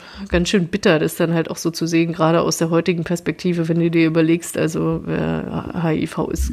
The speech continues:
gibt's halt immer noch, es gibt halt immer noch keine Impfung dagegen, aus verschiedenen Gründen. Ähm, es gibt halt irgendwie Medikamente, mit denen man das halt irgendwie behandeln kann, aber nichtsdestotrotz halt irgendwie da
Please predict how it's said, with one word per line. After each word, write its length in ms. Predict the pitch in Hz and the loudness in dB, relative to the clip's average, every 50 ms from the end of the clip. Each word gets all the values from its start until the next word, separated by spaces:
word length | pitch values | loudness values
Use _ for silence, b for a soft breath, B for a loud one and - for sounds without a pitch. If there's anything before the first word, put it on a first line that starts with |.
| - - | -6 -6
gibt's 260 | - 175 165 - - - | -6 -6 -6 -4 -2 -2
halt 200 | 175 160 - - - | -2 -2 -2 -2 -2
immer 260 | 196 180 208 226 226 | 0 2 4 4 4
noch, 220 | 214 208 208 208 | 2 2 0 0
es 140 | 175 160 - | -2 -2 -2
gibt 220 | - 160 - - - | -4 -6 -4 -4 -4
halt 180 | 175 - - _ _ | -4 -6 -6 _ _
immer 240 | - 190 220 226 220 | 0 2 2 2 2
noch 180 | 208 202 - - | 2 0 -4 -4
keine 280 | - 196 190 190 196 - | -2 -2 0 0 2 0
Impfung 360 | 190 196 - - 208 196 185 | 0 0 -2 -2 -2 -2 0
dagegen, 600 | 185 180 175 175 170 175 190 190 196 190 190 175 | 0 0 0 2 2 2 2 2 2 0 0 0
aus 200 | - - 160 - - | 0 -2 -2 0 0
verschiedenen 400 | 160 - - 196 208 208 208 190 | -2 0 2 4 4 4 4 4
Gründen. 480 | - 196 196 202 175 202 202 202 202 B B B B B B B B B B B B B B B _ - - | 4 4 4 4 2 2 0 0 0 B B B B B B B B B B B B B B B _ -6 0
Ähm, 600 | 180 175 165 160 156 156 156 156 156 165 165 156 - _ _ _ _ - - _ | 2 2 4 4 2 2 0 0 -2 -2 -4 -6 -8 _ _ _ _ -20 -20 _
es 160 | - - - - | -16 -14 -8 -6
gibt 200 | 160 - - - | -4 -2 0 0
halt 120 | 160 147 | 0 0
irgendwie 220 | - 160 160 160 160 | 2 2 2 2 2
Medikamente, 880 | 160 151 160 156 - 165 160 156 160 175 190 208 196 185 180 175 170 170 180 - _ _ _ _ _ _ _ - - _ - | 2 2 0 0 0 0 0 2 2 2 2 4 4 4 4 2 0 -2 -6 -12 _ _ _ _ _ _ _ -20 -20 _ -14
mit 180 | 196 175 - - | -14 -8 -2 0
denen 160 | 165 160 160 | 0 2 2
man 180 | 160 160 160 160 | 2 2 0 -2
das 160 | 175 - - | -2 -2 -2
halt 140 | 165 165 - | -2 -2 -2
irgendwie 200 | 170 160 160 165 | -2 -2 -2 -2
behandeln 480 | 160 160 151 151 185 214 240 240 214 | -2 -2 0 2 4 4 4 4 2
kann, 300 | - - 208 208 208 196 | 2 0 0 0 0 0
aber 540 | - - - 156 151 156 156 151 160 - - | -2 -4 -2 0 0 2 2 2 2 0 0
nichtsdestotrotz 800 | 160 160 160 165 160 - - 160 - - 165 - - 180 175 - | 0 -2 -2 -2 -2 -2 -2 -2 -2 -4 -2 -2 0 0 0 2
halt 220 | 190 180 165 - - | 2 0 0 0 0
irgendwie 400 | 165 165 165 - - 170 165 156 | -2 -2 0 0 0 0 2 2
da 320 | - 165 156 160 160 156 | 2 2 4 4 2 0